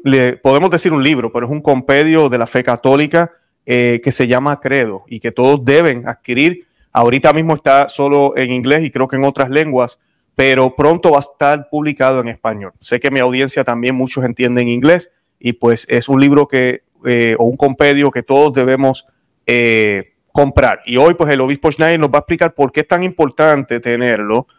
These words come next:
eh, por qué ahora en estos tiempos y por qué es necesario, cuál es la diferencia entre los otros catecismos, si hay alguna,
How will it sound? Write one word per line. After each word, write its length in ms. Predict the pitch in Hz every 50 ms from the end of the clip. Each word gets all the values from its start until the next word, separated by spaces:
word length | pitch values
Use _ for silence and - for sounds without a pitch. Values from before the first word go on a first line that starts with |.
| _ _ _ _ _
eh, 400 | - 120 120 120 120 117 117 117 -
por 160 | 135 131 123
qué 200 | - 147 160 170
ahora 420 | 165 143 131 143 156 156 143 139 123
en 80 | 127
estos 300 | 135 127 - 131 - _
tiempos 600 | - 120 113 107 98 98 - 110 110 113 - - _ _ _ _ _ _ _ _
y 460 | - 135 135 139 135 131 127 127 127
por 240 | 123 - 139 135 127
qué 80 | - 143
es 80 | 135
necesario, 680 | 151 156 143 - 135 117 - 117 104 101 95 95 95 95
cuál 200 | - 123 127 139
es 60 | 147
la 100 | 151 143
diferencia 640 | 135 123 - 127 120 127 135 143 135 - 135 123 120
entre 240 | 110 107 - 117 110
los 100 | 110 110
otros 220 | 120 117 - 123 -
catecismos, 640 | 120 113 - 107 113 - 185 208 208 180 147 -
si 80 | - 107
hay 80 | 104
alguna, 480 | 107 110 107 156 190 185 160 151 147